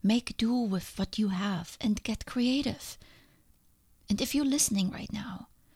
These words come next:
then you already did this. And that's why I said in the beginning, I am glad you're here. This means you have looked around. This means you have found me. And I hope this helps you. Right now, we all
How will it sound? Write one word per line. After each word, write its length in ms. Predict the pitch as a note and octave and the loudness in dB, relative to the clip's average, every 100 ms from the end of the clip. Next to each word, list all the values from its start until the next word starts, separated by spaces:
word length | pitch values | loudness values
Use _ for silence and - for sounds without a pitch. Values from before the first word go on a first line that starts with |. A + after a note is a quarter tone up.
| - - | -14 0
then 140 | B3 | 4
you 160 | B3 - | 4 4
already 240 | C#4+ C4+ | 2 0
did 220 | B3+ C4 | -2 -4
this. 440 | - - - - - - _ _ _ _ _ | -6 -6 -4 -4 -6 -18 _ _ _ _ _
And 80 | - | 2
that's 160 | B3+ - | 2 2
why 100 | A#3+ | 2
I 40 | |
said 240 | A3 B3+ B3+ | 4 4 6
in 100 | A#3+ | 6
the 60 | |
beginning, 500 | - G3 G#3+ A#3 F#3+ | 4 0 4 6 6
I 140 | - G3 | 4 4
am 240 | G#3 G3+ - - - - | 6 6 4 -10 -18 -12
glad 340 | - A3 B3+ A#3 | -2 0 0 -2
you're 200 | F#3+ G3+ | -4 -4
here. 380 | - - - - _ _ _ _ - | -2 -4 -6 -10 _ _ _ _ -2
This 180 | G#3+ | 2
means 240 | A3+ A#3 - | 4 6 4
you 120 | G#3 | 2
have 420 | F#3+ G#3 A3 G#3 | 0 0 0 2
looked 280 | G3 G#3 - | 2 0 -2
around. 460 | F#3+ G3 G#3+ F#3+ F#3 - - - - | 0 2 4 2 0 -6 -16 -12 -2
This 160 | - | 2
means 460 | G#3 G#3 G3+ - - _ - | 6 6 6 4 0 _ 0
you 100 | G#3 | 2
have 140 | G#3 | 2
found 360 | - A3+ B3 G3+ | 2 6 8 6
me. 260 | - A3 - _ _ _ _ _ _ - | 2 -8 -18 _ _ _ _ _ _ 2
And 140 | F#3+ | 4
I 60 | F3+ | 2
hope 340 | - G3+ - | 0 -2 -2
this 180 | E3 - | -4 -4
helps 340 | E3+ - - | -4 -4 -6
you. 200 | - - - _ _ _ _ _ _ _ _ _ _ _ _ - | -6 -12 -18 _ _ _ _ _ _ _ _ _ _ _ _ -2
Right 200 | G3 G#3 | 2 6
now, 220 | G#3 G#3 | 6 8
we 180 | G3+ G3 | 6 6
all 360 | F#3+ F3+ F3 | 8 6 6